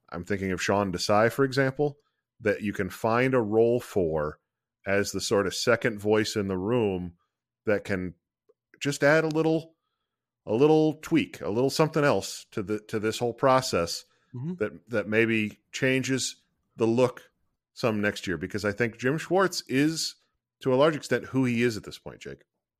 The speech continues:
Speaker 2: Can't argue that, man. Can't argue it. And it's, uh, it's sort of played itself out in some of the concerns we had when he came over from Tennessee about expanding some of the coverage stuff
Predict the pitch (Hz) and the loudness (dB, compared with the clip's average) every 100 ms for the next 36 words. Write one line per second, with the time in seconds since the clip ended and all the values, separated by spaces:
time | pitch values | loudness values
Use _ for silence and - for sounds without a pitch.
0 | _ _ _ _ _ - 165 175 160 180 | _ _ _ _ _ 0 6 8 8 8
1 | 165 131 131 127 135 135 135 - 143 147 | 6 4 4 4 2 2 -2 0 4 4
2 | 156 156 139 131 120 127 123 - - - | 4 2 2 2 -2 -4 -2 -2 -2 -4
3 | - 120 113 107 - _ - 123 - 139 | -8 -8 -8 -8 -12 _ -16 -4 0 2
4 | 135 - 147 143 139 - 151 131 139 135 | 0 0 2 2 2 2 2 4 6 8
5 | 135 127 - 123 123 120 123 - 131 127 | 8 4 -2 0 0 -2 -4 0 0 0
6 | 123 117 120 113 107 - _ _ _ _ | -2 -2 -2 -2 -4 -12 _ _ _ _
7 | _ _ 117 123 120 127 123 123 123 113 | _ _ -4 -4 -2 0 2 0 0 -4
8 | - 113 110 - _ _ _ _ _ - | -6 -8 -8 -12 _ _ _ _ _ -4
9 | 127 113 - 131 110 - 113 120 113 - | -2 -2 0 0 -2 -8 -6 -4 -4 -6
10 | _ _ _ _ - - - 127 131 127 | _ _ _ _ -8 -6 0 2 2 2
11 | 113 113 - 127 117 - 127 120 117 - | -2 -4 0 0 0 0 0 0 -4 -4
12 | 110 104 - | -4 -6 -12